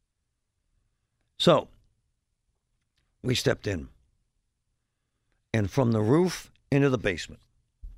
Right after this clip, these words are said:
we ma-, made that, I'm not kidding, one of the most beautiful homes I've ever seen. Nick and Margaret Ersta. Why do you care? Why am I talking about this?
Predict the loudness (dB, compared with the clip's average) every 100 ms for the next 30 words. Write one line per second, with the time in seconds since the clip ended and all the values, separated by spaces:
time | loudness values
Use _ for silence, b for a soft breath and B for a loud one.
0 | -20 -20 -20 _ _ _ -2 2 2 2
1 | 2 2 2 2 2 2 -2 _ -2 -2
2 | -2 -4 -4 -8 _ _ _ _ _ _
3 | _ _ _ _ 2 4 4 2 0 0
4 | 2 4 4 4 2 0 0 -2 -6 -12
5 | -16 _ _ _ 2 2 0 -18 _ _
6 | _ _ 0 2 0 -2 -6 -10 -14 -20
7 | _ _ _ _ _ _ _ _ _ _
8 | _ _ _ _ _ 0 0 -2 -8 -12
9 | -12 -20 _ _ _ _ _ _ _ 0
10 | 2 0 -2 -4 -4 -10 -12 -16 -18 -18